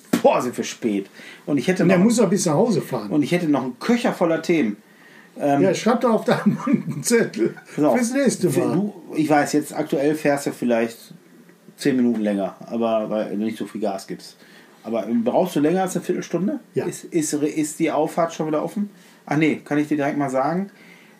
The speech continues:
Speaker 1: Du musst gleich, ähm, du kannst nicht über die zweihundertvierundzwanzig auf die Ah, nee, fährst du ja gar nicht. Du fährst ja, du fährst ja gar nicht über Wurfen, du fährst ja Barkenberg raus, ne?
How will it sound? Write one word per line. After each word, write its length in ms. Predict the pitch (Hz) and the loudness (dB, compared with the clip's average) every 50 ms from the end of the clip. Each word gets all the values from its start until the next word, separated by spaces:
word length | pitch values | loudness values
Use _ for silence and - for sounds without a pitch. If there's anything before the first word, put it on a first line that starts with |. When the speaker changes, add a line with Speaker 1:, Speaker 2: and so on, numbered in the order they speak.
| - | -6
Speaker 1:
Du 120 | 135 143 139 | -4 0 0
musst 280 | 156 175 180 - - | 2 0 0 -2 -2
gleich, 560 | - 156 147 143 147 147 151 147 147 - - - - | -2 0 2 2 2 2 2 0 -2 -4 -10 -10 -8
ähm, 400 | 139 135 135 131 135 131 131 127 | -4 -4 -4 -2 -2 -4 -4 -4
du 80 | 127 127 | -6 -6
kannst 340 | - - 156 151 147 - - | -4 -2 -4 -4 -4 -4 -4
nicht 180 | 165 165 - | -6 -4 -4
über 140 | 180 180 170 160 | -4 -4 -2 0
die 260 | 160 160 160 151 - | 0 0 -2 -2 -6
zweihundertvierundzwanzig 1900 | - - - - - 151 147 151 156 156 151 151 151 151 151 147 147 147 147 147 - - 156 147 147 147 143 - - 139 143 147 147 - 147 139 - - | -10 -10 -8 -4 -2 0 0 0 0 0 0 0 0 0 -2 -2 -2 -2 -4 -6 -8 -4 -2 -2 0 -2 -4 -4 -4 -4 -4 -4 -6 -6 -8 -8 -8 -8
auf 220 | - - 135 131 - | -6 -6 -6 -8 -8
die 460 | - 143 139 131 127 131 135 139 143 - - _ _ _ _ - - - - - - - - - - - - - - - - - - - - - - - _ - _ _ _ _ _ _ _ _ _ - _ - | -10 -10 -8 -6 -6 -8 -8 -8 -14 -16 -20 _ _ _ _ -20 -20 -20 -20 -20 -20 -20 -20 -20 -20 -20 -20 -20 -20 -20 -20 -20 -20 -20 -20 -20 -20 -20 _ -20 _ _ _ _ _ _ _ _ _ -20 _ -6
Ah, 100 | 143 143 | 0 2
nee, 120 | 147 139 | 2 2
fährst 280 | 139 175 196 196 - - | 4 2 2 2 2 0
du 40 | 127 | 0
ja 60 | 110 | 2
gar 80 | 110 110 | 2 0
nicht. 140 | 110 104 | -2 -4
Du 40 | - | -8
fährst 240 | - - 156 147 - | -4 -4 -4 -2 0
ja, 80 | 135 120 | -2 -2
du 80 | 120 | -2
fährst 180 | 117 - 156 - | -4 -6 -4 -2
ja 40 | 127 | -2
gar 60 | 113 | -2
nicht 80 | 110 107 | 0 0
über 80 | 104 101 | 0 0
Wurfen, 200 | 107 104 - 127 | -2 -4 -4 -8
du 40 | 120 | -8
fährst 180 | - 127 - 131 | -6 -6 -4 -4
ja 40 | |
Barkenberg 560 | 117 117 117 113 117 117 117 101 98 98 - - | -2 0 0 0 0 0 -2 -2 -2 -4 -6 -8
raus, 220 | 104 104 - - | -10 -10 -8 -10
ne? 80 | 131 | -16